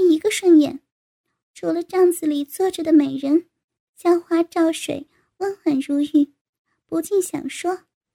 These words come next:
：“说仙姑却也不差，这般样貌人品，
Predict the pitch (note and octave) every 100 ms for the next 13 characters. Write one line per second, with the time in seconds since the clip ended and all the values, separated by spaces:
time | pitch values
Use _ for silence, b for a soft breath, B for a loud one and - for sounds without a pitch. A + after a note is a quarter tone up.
0 | _ _ - G4+ G4 - F#4+ F#4+ G4 F#4+
1 | _ _ - E4+ C#4 - C#4+ - E4 C#4
2 | _ _ _ _ _ _ - F#4+ E4+ D#4
3 | D#4 D#4 D4 C4 C4 C4 C#4 - C#4 C4+